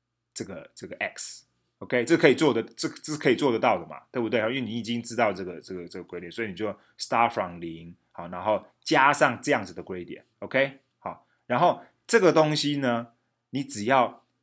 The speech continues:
乘一个非常非常小的值，好，那就是像这个 example，好，那你就可以骗过这个 neural network，这样，OK，好，所以这个告诉我们的就是说，其实这个 neural network 其实并不会非常的 robust，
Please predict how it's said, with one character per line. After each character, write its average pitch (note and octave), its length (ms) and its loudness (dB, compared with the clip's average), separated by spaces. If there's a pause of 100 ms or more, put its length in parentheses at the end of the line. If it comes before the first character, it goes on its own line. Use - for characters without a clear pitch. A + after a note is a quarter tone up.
乘 B2 200 -4
一 C#3 40 -4
个 C#3 60 -2
非 E3+ 140 2
常 D#3 80 4
非 D3+ 40 2
常 C3+ 80 0
小 A2+ 160 -2
的 E2+ 120 -10
值， - 200 -20 (460)
好， - 360 -14
那 A#2 180 -6
就 B2+ 140 -4
是 A#2 120 -6
像 G2+ 340 -8
这 G2+ 100 -12
个 F2 60 -10
example， E2 440 -20 (180)
好， E2+ 240 -20
那 G2+ 200 -12 (400)
你 F#2 80 -16
就 B2 120 -2
可 A#2 100 -2
以 F#2 40 0
骗 F#2+ 260 -6
过 F2+ 180 -10
这 D#2+ 100 -18
个 - 80 -20 (120)
neural E2+ 220 -16
network， D#2+ 360 -20 (160)
这 - 60 -20
样， - 40 -20 (600)
OK， G2+ 360 -6 (260)
好， - 200 -16 (200)
所 E3+ 120 0
以 C#3+ 200 -2 (160)
这 A3 100 -2
个 F#3+ 120 6
告 F#3+ 200 8
诉 E3+ 140 2
我 B2 80 4
们 F#2+ 120 -8
的 G2 80 -8
就 A2 140 -8
是 A#2+ 80 -6
说， A#2+ 180 -4
其 D3 140 -6
实 F#3+ 40 -6
这 G#3+ 100 -2
个 F3 100 0
neural E3 240 -2
network D#3 340 -2
其 B2+ 120 -6
实 B2+ 100 -8
并 C#3 460 -6
不 A2 260 -10
会 B2+ 240 0
非 C3+ 180 -4
常 A2 160 -6
的 F2+ 300 -12
robust， - 680 -6